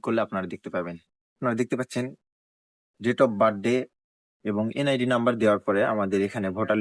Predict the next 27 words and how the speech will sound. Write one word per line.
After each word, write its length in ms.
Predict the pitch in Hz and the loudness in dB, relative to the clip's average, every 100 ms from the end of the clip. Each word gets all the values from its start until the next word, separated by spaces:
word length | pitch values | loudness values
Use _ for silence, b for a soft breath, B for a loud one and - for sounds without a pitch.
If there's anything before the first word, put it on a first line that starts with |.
| 95 | 0
লিস্ট 180 | 90 - - | -4 -8 -4
চলে 160 | 95 95 | 0 0
এসেছে। 240 | 101 87 107 - _ _ _ _ _ - | -4 -4 -6 -6 _ _ _ _ _ -4
তো 60 | 101 92 87 - | 0 2 2 2
এভাবেই 380 | 135 147 147 147 135 | 2 2 2 2 4
আপনি 200 | 113 117 113 - | 2 0 -4 -4
প্রতিটা 360 | - - - 135 127 - - _ _ _ _ - | -6 -6 4 4 6 2 -6 _ _ _ _ -8
ভোটার 320 | 101 117 120 110 | -4 0 2 2
লিস্ট 220 | 107 107 - 113 | 2 -2 -4 -2
এভাবে 220 | 113 110 | 0 0
বের 120 | 101 101 | 0 0
করতে 180 | 107 98 95 | 0 0 0
পারবেন, 280 | 90 92 101 _ _ - | 0 -2 -6 _ _ -6
আপনার 280 | - 98 95 101 | -4 -2 -4 -4
কোনো 120 | 98 - | -6 -4
সমস্যা 280 | 101 - 113 | -8 -6 -4
হবে 180 | 95 90 | -4 -2
না। 100 | 98 - _ _ - | -4 -8 _ _ -6
যদি 180 | 107 127 117 | 2 4 4
আমার 160 | 117 113 | 2 -2
ভিডিওটা 360 | 101 110 110 110 | -2 -2 -2 -2
সুন্দর 340 | - 123 139 127 | -2 -2 2 2
লাগে 140 | 107 98 | 2 -2
আপনাদের, 300 | 98 95 104 101 | -2 -4 -4 -6
যদি 140 | 127 104 | -8 -6
ভালো 240 | 92 110 123 | -4 -2 0
লাগে 160 | 127 | 0